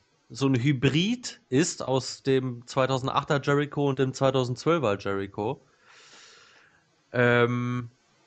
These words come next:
ich weiß noch nicht so wirklich, ich weiß noch nicht gar, gar nicht mal, wie, wie lange er noch bleibt, aber ich weiß nicht, wo man damit jetzt genau hin will. Ist das jetzt nur wirklich eine Anpassung des Gimmicks, ähm,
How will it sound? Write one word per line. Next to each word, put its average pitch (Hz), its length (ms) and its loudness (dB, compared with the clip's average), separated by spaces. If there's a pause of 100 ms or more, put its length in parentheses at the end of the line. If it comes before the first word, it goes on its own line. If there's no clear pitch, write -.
(600)
ich - 120 -8
weiß 170 240 4
noch 180 80 4
nicht 175 200 0
so 160 140 -2
wirklich, 165 340 0
ich 151 120 -4
weiß 185 180 2
noch 185 80 2
nicht 175 160 -2
gar, 170 100 0
gar 151 340 0
nicht 170 160 -4
mal, 151 340 0 (200)
wie, 135 260 -2
wie 147 80 0
lange 151 240 2
er 147 80 2
noch 135 160 0
bleibt, 139 600 0
aber 135 120 -4
ich 139 100 -6
weiß 156 220 -2
nicht, 156 260 -2
wo 127 540 -10
man 156 200 4
damit 165 320 2
jetzt 143 240 -6
genau 139 220 2
hin 151 220 0
will. 110 120 2
Ist 110 160 -2
das 123 80 0
jetzt 135 240 -2
nur 143 300 2
wirklich 147 420 -2 (640)
eine 127 100 0
Anpassung 160 560 2
des 151 220 -4
Gimmicks, 165 800 0
ähm, 127 720 2